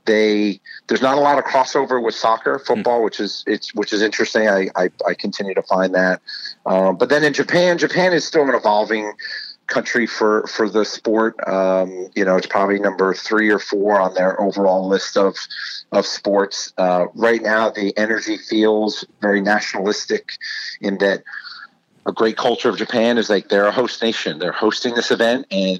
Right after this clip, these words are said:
Speaker 1: they as, as a, as a country wanna be good hosts. So they're supporting not just their team, but they're supporting the events in their local jurisdictions.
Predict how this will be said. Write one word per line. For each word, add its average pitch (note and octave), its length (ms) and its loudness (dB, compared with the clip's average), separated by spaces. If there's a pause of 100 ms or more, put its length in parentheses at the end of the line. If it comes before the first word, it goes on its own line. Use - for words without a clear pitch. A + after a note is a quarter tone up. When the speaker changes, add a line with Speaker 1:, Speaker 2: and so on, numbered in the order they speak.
Speaker 1:
they G2+ 240 2
as, G2 400 0
as F#2 260 0
a, F#2 220 2
as F2+ 140 0
a F2 60 -6
country G2+ 600 0
wanna F#2 320 2
be G#2+ 160 0
good A2+ 160 2
hosts. - 460 -2
So F#2+ 340 0
they're F#2 240 2
supporting G#2 640 -2
not G2 180 0
just - 200 -4
their A2+ 160 2
team, A2+ 300 0
but A2 100 2
they're F#2 80 -2
supporting G2+ 460 0
the F#2+ 100 2
events G2 340 -2
in F#2+ 80 -2
their F#2 320 2 (400)
local G#2+ 240 2
jurisdictions. A2+ 960 0